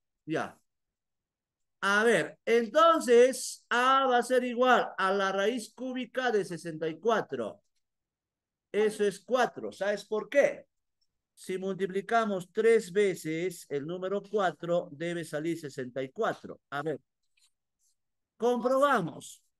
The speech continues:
Cuatro por cuatro, dieciséis. Sí. Sí.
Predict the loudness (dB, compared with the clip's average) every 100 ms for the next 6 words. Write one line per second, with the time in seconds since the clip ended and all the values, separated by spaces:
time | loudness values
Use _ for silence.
0 | _ -12 -10 -8 -6 -6 -8 -4 -4 -4
1 | -10 -12 -14 -14 -8 -2 -2 -4 _ _
2 | _ _ _ _ _ _ _ _ _ _
3 | _ _ _ _ _ _ _ _ _ -4
4 | 0 -2 -4 _ _ _ _ _ _ _
5 | _ _ _ _ _ _ _ _ _ _
6 | _ _ _ _ _ -8 -4 -4 -6